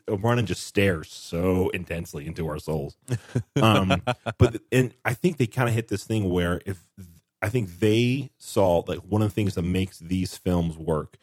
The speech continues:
Speaker 1: is you have to have, like, a personality that really, um, captivates the audience. And I,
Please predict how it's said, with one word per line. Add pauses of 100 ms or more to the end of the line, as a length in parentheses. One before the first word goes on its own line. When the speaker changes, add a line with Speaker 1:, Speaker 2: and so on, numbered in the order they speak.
(280)
Speaker 1:
is
you
have
to
have,
like,
a
personality
that
really, (800)
um, (960)
captivates
the
audience.
And
I,